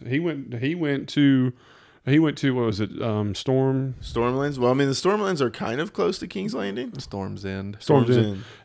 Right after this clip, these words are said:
Speaker 1: To me, he's up there. And so basically, guess what it is? We got a Targaryen who's, uh, in, in charge, and guess what? The only person who, who has the heir to the throne after Dan-, uh, Jon dies, Gendry.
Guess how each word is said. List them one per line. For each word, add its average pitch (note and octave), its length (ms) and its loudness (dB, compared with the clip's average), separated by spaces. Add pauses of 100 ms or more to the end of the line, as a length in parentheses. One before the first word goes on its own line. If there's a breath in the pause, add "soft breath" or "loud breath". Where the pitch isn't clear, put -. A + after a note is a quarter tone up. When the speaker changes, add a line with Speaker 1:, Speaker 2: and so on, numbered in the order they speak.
(120)
Speaker 1:
To D3+ 80 -2
me, D#3+ 200 4
he's D3+ 200 4
up C#3+ 140 4
there. D3 380 4
And C3 160 0
so C#3+ 100 2
basically, C3+ 320 2
guess D3 160 2
what D#3 120 2
it D3 80 0
is? C3 260 -2
We - 120 -4
got B2 120 8 (120)
a - 40 -
Targaryen D3 600 8
who's, C#3 300 8
uh, B2 180 6 (480 loud breath)
in, C3 240 4
in C3+ 340 4
charge, D#3+ 520 8
and C3+ 140 2
guess C#3+ 200 4
what? C3+ 300 2 (240)
The A#2+ 180 0
only C#3 140 4
person D3 380 2
who, B2 500 -2
who C#3 120 6
has B2+ 180 8
the - 80 0
heir C3+ 180 6
to - 80 -4
the B2 80 0
throne C3+ 240 0
after C3 260 -2
Dan-, C3 300 -4
uh, A#2+ 300 -2
Jon C#3+ 320 0
dies, E3+ 440 2 (880)
Gendry. G#2+ 340 4